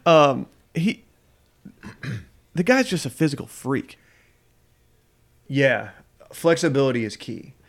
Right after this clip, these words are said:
Speaker 2: His little, k-, the karate kick move he had to do.
Speaker 1: Yeah, I don't think I can do that.
Speaker 2: That, I wonder if he does yoga. I, I may have, did they, did they touch on that? Like, what's his training regimen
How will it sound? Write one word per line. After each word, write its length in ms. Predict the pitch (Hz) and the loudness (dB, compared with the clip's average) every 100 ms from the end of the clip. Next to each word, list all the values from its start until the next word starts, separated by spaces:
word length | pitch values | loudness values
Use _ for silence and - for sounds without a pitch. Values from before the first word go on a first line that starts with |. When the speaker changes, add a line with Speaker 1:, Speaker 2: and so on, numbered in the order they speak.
| _ _ _ _ | _ _ _ _
Speaker 2:
His 160 | - 131 | -4 0
little, 160 | 151 | 0
k-, 140 | 139 - | -2 -6
the 80 | 135 | -8
karate 440 | - 123 123 147 | -4 0 2 2
kick 200 | 143 156 | -2 -4
move 240 | 151 151 143 | -4 -4 -2
he 100 | 151 | -2
had 160 | 147 135 | -4 -6
to 60 | |
do. 300 | 139 156 165 117 | -6 -4 -4 0
Speaker 1:
Yeah, 120 | 135 | 2
I 20 | |
don't 100 | 147 | 2
think 120 | 160 | 0
I 40 | 139 | 0
can 120 | 131 | -2
do 200 | 120 135 | 0 0
that. 340 | 135 101 - - _ _ _ _ _ - | 0 -2 -4 -14 _ _ _ _ _ -6
Speaker 2:
That, 480 | 120 151 160 - _ _ _ _ _ - | 2 4 2 -4 _ _ _ _ _ -6
I 40 | 139 | -2
wonder 240 | 165 185 | 0 2
if 100 | 170 | 0
he 80 | 160 | 0
does 240 | 143 117 | 0 0
yoga. 280 | 120 117 107 | 0 0 -2
I, 300 | 104 120 127 | -2 -2 0
I 40 | |
may 300 | 131 147 147 | -2 -2 -2
have, 280 | 131 107 110 _ - - | -2 -6 -14 _ -20 -8
did 160 | 135 | -4
they, 120 | 139 151 | 0 -2
did 200 | 147 135 | -2 -2
they 140 | 143 | -2
touch 260 | 143 139 147 | 0 -2 0
on 140 | 143 | -2
that? 220 | 147 135 | -2 -2
Like, 140 | 110 120 | -6 -4
what's 200 | 143 165 | -4 -2
his 340 | 143 107 - _ | -4 -4 -14 _
training 340 | - 131 127 113 | -6 -4 -4 -4
regimen 180 | 107 | -2